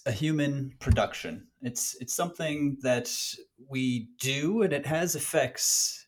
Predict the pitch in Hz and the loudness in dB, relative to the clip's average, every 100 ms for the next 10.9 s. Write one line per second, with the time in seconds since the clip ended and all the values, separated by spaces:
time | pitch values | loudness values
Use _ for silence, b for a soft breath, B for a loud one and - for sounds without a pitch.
0 | _ 135 131 120 123 127 120 107 117 143 | _ -6 -2 -2 2 2 2 2 2 2
1 | 202 220 202 - - - - - - 156 | 2 0 -4 -10 -12 -12 -12 -14 -6 0
2 | 156 156 156 143 - 143 151 165 - 143 | 2 2 2 -2 -2 0 2 0 -2 2
3 | 139 156 156 147 131 - 160 165 151 139 | 4 2 0 -2 -2 2 4 4 2 0
4 | 131 117 - - 123 135 139 - 147 - | -2 0 0 -2 -2 0 2 2 2 -2
5 | 123 113 110 - 131 151 202 220 220 190 | -2 0 0 0 2 2 2 2 0 -2
6 | 151 147 147 135 147 190 165 117 98 95 | -2 -2 -2 0 2 4 4 2 0 0
7 | 98 - 87 - B B B - 151 - | -4 -4 -8 -8 B B B -6 -6 -8
8 | - 170 202 202 202 190 170 170 - 170 | -8 0 0 2 2 4 4 2 0 0
9 | 175 190 170 131 156 - 147 131 151 139 | 0 0 0 0 0 0 -2 -2 -2 -2
10 | 127 135 170 170 - 135 123 123 | -2 2 2 2 -2 2 2 2